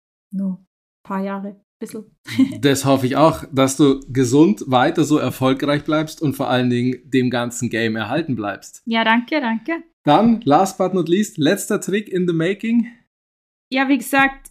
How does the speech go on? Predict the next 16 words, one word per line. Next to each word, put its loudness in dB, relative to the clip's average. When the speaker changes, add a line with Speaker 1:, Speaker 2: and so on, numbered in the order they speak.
Speaker 1:
ähm, 0
in 4
the 4
making, 4
three -2
sixties, 0
dass -4
ich -8
den 0
endlich 0
mal -2
lande. -2
Mein -6
Gott, -14
eine 0
Mission. -4